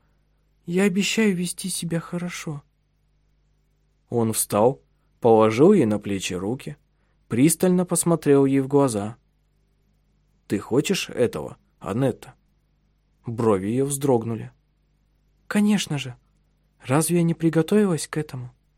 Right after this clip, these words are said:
Разве не отослала всех домой?» Он с горечью улыбнулся про себя. «Да, это так. Хорошо,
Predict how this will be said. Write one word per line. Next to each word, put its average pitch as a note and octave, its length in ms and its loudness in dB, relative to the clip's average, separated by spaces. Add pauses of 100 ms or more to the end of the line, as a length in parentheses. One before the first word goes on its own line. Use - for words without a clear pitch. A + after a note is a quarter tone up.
(400)
Разве D#3+ 380 4
не D3+ 140 0
отослала D#3 560 -2
всех C3+ 280 -4
домой?» C3+ 420 -8 (1300)
Он G2+ 260 -2
с B2 60 -2
горечью D3 480 6
улыбнулся B2+ 720 -2
про B2 160 -6
себя. A#2 440 -8 (880)
«Да, G#2+ 440 -2 (240)
это D3+ 280 -4
так. - 360 -8 (240)
Хорошо, - 640 0